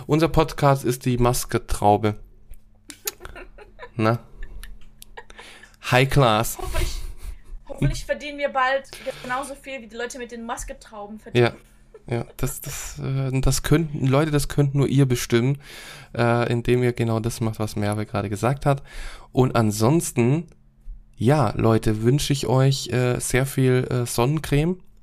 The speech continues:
Speaker 1: die ihr euch ein-, <laughs> dam-, wo ihr mit euch einschmieren könnt, damit ihr keinen Sonnenbrand bekommt. Und ja, eine schöne Zeit.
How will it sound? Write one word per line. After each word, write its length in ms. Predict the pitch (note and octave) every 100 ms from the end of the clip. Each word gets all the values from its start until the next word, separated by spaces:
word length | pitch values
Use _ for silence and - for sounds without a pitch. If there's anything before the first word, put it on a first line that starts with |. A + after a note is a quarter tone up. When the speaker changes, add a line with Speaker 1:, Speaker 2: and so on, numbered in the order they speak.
| -
Speaker 1:
die 80 | B2
ihr 120 | B2+
euch 300 | A#2+ B2+ -
ein-, 320 | - B2+ D3+ C3+
<laughs> 60 | -
dam-, 200 | C3 C3
wo 80 | C3+
ihr 60 |
mit 200 | C3 C3
euch 200 | B2 B2+
einschmieren 480 | - C#3 - D3+ D3+
könnt, 240 | C#3+ C#3+ C3+
damit 140 | B2+
ihr 60 | B2+
keinen 180 | A#2
Sonnenbrand 420 | A2 A2+ D3 D3 C#3+
bekommt. 460 | C#3 - D#3+ - - - - - - - - - -
Und 680 | A#2+ C#3 D3 D3+ D#3 - - - -
ja, 320 | - F3 A2+
eine 220 | - -
schöne 360 | C3 - C#3+ C3
Zeit. 540 | - - G#2 D3 F3+